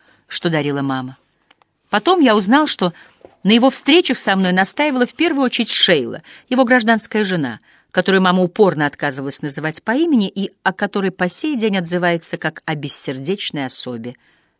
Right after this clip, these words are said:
Вик Маммери был, мне кажется, человеком неплохим, но ленивым. Он тоже родился в Митчеме, но не в стандартном доме, а в особняке,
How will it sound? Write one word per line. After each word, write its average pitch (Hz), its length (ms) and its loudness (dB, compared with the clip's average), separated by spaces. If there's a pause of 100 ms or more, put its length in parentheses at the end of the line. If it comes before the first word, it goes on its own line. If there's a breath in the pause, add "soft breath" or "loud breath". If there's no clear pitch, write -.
(280)
Вик 156 480 -4
Маммери 202 600 4
был, 262 240 0
мне 262 220 2
кажется, 247 400 -2
человеком 151 560 -2
неплохим, 147 540 -8
но 226 140 -4
ленивым. 113 580 -10 (1200)
Он 349 140 -6
тоже 262 220 0
родился 226 400 0
в 196 60 -4
Митчеме, 180 520 -2 (280 loud breath)
но 294 160 0
не 254 140 2
в - 60 -4
стандартном 151 680 -2
доме, 131 300 -6 (100)
а 180 140 -4
в 185 60 -4
особняке, 170 640 -6